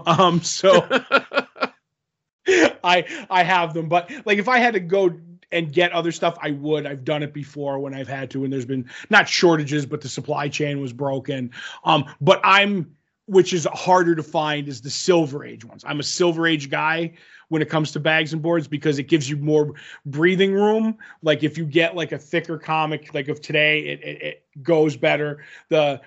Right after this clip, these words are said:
Speaker 1: regular, like, twenty, twenty-four pages, it doesn't matter. But you can get, like, uh, what do you call it? The, the, the, the bound ones and stuff like that. Or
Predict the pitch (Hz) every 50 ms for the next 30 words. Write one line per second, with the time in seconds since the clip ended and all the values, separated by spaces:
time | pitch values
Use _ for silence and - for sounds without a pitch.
0 | _ _ 170 214 240 226 220 226 208 185 180 170 160 151 156 - - - 170 165
1 | 165 156 151 151 _ - - 156 151 139 147 165 151 147 147 147 143 139 131 123
2 | 135 131 131 147 135 120 139 147 151 143 139 135 131 123 - - - - - _
3 | 170 160 170 170 160 165 165 151 160 160 156 175 165 151 147 143 139 147 - 143
4 | 135 131 127 123 131 135 135 135 135 135 - 143 135 131 131 131 131 123 _ -
5 | 135 131 131 120 - _ - - - _ _ - - 143 147 147 147 143 135 135
6 | 127 127 131 151 143 - 160 165 170 165 165 165 156 156 160 160 160 156 156 160
7 | 143 151 147 147 - 160 151 - 165 156 151 147 151 165 151 151 151 - - 170
8 | 160 160 160 156 151 147 139